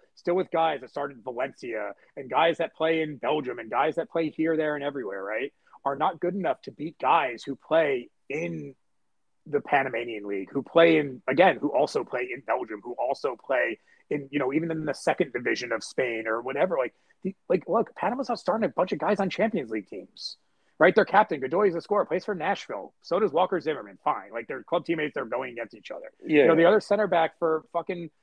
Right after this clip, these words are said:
Speaker 1: uh, for Panama's Fidel Escobar, who literally couldn't get off the bench at the New York Red Bulls and is now in, in La Li-, in the second La Liga. Like, are you, like, this is, like, these guys are so fucking good that you can't beat 'em with your second string? No, you have to be better. And I don't think
Speaker 2: No,
Speaker 1: that's
Speaker 2: I
Speaker 1: on Greg.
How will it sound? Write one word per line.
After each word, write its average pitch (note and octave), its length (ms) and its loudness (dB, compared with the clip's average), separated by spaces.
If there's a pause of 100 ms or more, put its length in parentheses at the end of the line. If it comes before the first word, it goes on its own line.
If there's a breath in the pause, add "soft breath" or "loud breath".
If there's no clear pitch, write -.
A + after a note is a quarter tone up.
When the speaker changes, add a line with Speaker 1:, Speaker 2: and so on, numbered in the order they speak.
(240)
Speaker 1:
uh, D3+ 300 -2 (640)
for D#3 360 2 (140)
Panama's F3 480 -2 (100)
Fidel D#3+ 400 0
Escobar, C#3 460 -2
who D3+ 100 -2
literally F3 380 0
couldn't F#3 180 -6
get E3 100 -2
off D#3 180 0
the D#3 60 -2
bench C3 280 -6
at A2 60 -18
the A#2+ 80 -20
New A#2+ 100 -12
York A#2 180 -4
Red A2+ 160 -4
Bulls G2+ 240 -6
and G2+ 80 -16
is G2 100 -20
now A2 200 -4
in, A2 60 -8 (180)
in A2+ 120 -4 (300)
La A#2 120 6
Li-, A#2+ 140 2
in A#2 120 0
the A2+ 100 0
second A#2+ 300 2
La G#2+ 60 4
Liga. G2+ 320 0 (360 soft breath)
Like, E3+ 240 6
are E3+ 80 4
you, E3+ 180 4
like, F3 240 2
this D#3+ 200 -6
is, D#3 160 -6 (340)
like, C#3 160 -4
these D3 180 -2
guys D#3+ 200 6
are D3 80 -2
so C#3+ 240 -2
fucking C#3 320 -4
good A#2 200 -2
that C#3 120 0 (160)
you B2 160 -10
can't C#3 240 -2
beat A#2+ 100 -2
'em C3+ 80 -2
with C#3 120 -6
your F3+ 100 -8
second B2 240 -4
string? D3+ 240 -4
No, F#3 160 0
you A2 160 -2
have B2+ 140 -2
to - 40 -14
be D#3 100 -2
better. C#3 300 -2 (460)
And C3+ 80 0
I - 20 4
don't D#3 120 4
think E3+ 100 10
Speaker 2:
No, E3+ 60 12
Speaker 1:
that's - 100 8
Speaker 2:
I - 20 6
Speaker 1:
on F3 60 2
Greg. F#3 240 4